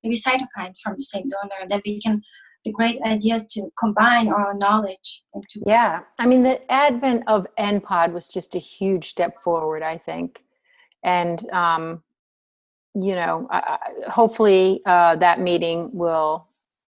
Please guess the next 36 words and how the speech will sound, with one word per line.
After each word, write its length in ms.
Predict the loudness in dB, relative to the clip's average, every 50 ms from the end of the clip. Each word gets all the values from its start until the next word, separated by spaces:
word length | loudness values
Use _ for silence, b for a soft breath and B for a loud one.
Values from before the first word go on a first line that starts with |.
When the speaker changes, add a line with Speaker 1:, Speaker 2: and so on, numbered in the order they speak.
| _ _ _ _ _ _ _ _ _ _
Speaker 2:
go 160 | 0 0 0 0
forward 420 | 2 2 2 2 2 0 -4 -8 -10 _ _ -14
in 120 | -14 -10
some 320 | -6 -6 -6 -6 -6 -10 _ _
way, 420 | -4 0 0 0 0 0 -4 -8 _ _ _ _ _ _
virtual 500 | -4 -4 -4 -4 -6 -8 -8 -8 -10 -12
or 80 | -12 -12
not. 280 | -10 -8 -8 -8 -10 -12 _ _ _ _ _ _ _ _ _ _ _ _ _ -2
Um, 220 | 0 2 2 0 0 0
what 160 | 2 4 6
do 80 | 8
you 240 | 10 10 10 8 8 4
think, 360 | 2 4 4 4 2 0 -2 -4 0 2
uh, 360 | 4 6 6 6 4 2 0 -2 -2 -4 -4 -6 -6 -6 -6 -4 -2 0
I 80 | 0 2
guess 300 | 2 2 0 0 0 0
what, 180 | 0 0 0 -2 -4 -6 -8 -6
you 140 | -4 -2 0
know, 160 | 2 4 2
what 200 | 4 4 2 2
do 60 | 2 2
you 440 | 2 2 2 4 4 4 2 2
think 380 | 0 -2 -2 0 0 -2 -2 -4 _ _ _ -4
that 200 | -2 -2 -2 -2 -4
young 540 | -10 -12 -10 -8 -4 0 2 2 2 2 2
researchers, 580 | 2 2 0 0 -2 -4 -2 -2 -2 -4 -2
I 60 | -2
mean, 120 | -2 -2 2
you're 180 | 2 4 4 4
a 80 | 4
young 180 | 2 2 0 0
researcher, 460 | -2 -4 -4 -4 -4 -4 -4 -4 -4
you're 180 | -2 -2 -2 -2
early 220 | -2 -2 -2 -2
career 340 | -4 -6 -6 -4 -4 -2 -4
researcher, 640 | -4 -6 -8 -10 -12 -14 -10 -8 -8 -8 -8 -10